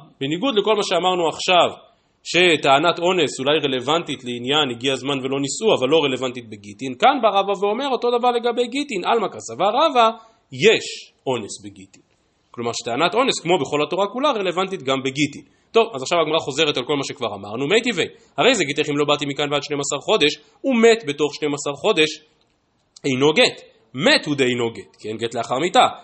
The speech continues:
הא, אם הוא חלה, באמת הרי זה גט, ואם ככה קשה על רבא שאומר שיש אונס בגיטין, לעולם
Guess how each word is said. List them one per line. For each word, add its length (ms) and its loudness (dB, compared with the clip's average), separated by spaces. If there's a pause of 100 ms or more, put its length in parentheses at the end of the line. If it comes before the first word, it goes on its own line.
(140)
הא, 180 6
אם 100 0
הוא 180 -2
חלה, 480 4
באמת 300 0
הרי 240 0
זה 140 -2
גט, 420 -10
ואם 140 -12
ככה 200 -6
קשה 260 -2
על 80 4
רבא 260 2
שאומר 380 -2
שיש 340 -4
אונס 240 -8
בגיטין, 480 -16 (420)
לעולם 480 8